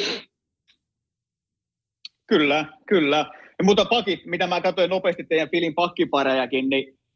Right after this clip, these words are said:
Sealer Walker pelaa viisikymmentäkolme pinnasta peliä. Me voidaan kohta palata näihin, mitä nämä vähän niin kuin enemmän tarkoittaa. Chamula Ristolainen pelaa yli viisikymmentä pinnasta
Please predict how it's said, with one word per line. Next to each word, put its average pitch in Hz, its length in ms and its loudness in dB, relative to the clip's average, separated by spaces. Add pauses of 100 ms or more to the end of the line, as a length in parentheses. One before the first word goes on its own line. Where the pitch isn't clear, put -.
(280)
Sealer 170 440 2
Walker 160 520 -2
pelaa 151 300 0
viisikymmentäkolme 147 600 -2
pinnasta 135 420 -2
peliä. 131 320 2
Me 131 120 0
voidaan 131 260 0
kohta 135 320 0 (100)
palata 127 320 0
näihin, 127 180 -4
mitä 131 220 0
nämä 123 160 0
vähän 131 120 -6
niin 131 80 -6
kuin 135 80 2
enemmän 131 260 0
tarkoittaa. 123 640 0 (180)
Chamula 170 400 2
Ristolainen 160 540 -2
pelaa 156 220 0
yli 156 160 -2
viisikymmentä 156 320 -4
pinnasta 147 360 -4